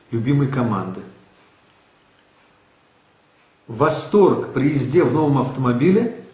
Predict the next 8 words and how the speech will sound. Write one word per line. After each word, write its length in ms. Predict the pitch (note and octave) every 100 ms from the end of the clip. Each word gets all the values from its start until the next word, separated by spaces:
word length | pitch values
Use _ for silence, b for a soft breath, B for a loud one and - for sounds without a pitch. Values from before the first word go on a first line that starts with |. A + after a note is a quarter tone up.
| b b _
на 140 | B2
скорости 480 | B2 - F#3 F3+ -
более 300 | C3 D#3 D3
ста 240 | - E3+ D#3+
двадцати 340 | C#3 - -
километров 460 | C3+ A#2+ B2+ B2+ -
в 40 |
час. 400 | - F#2+ - -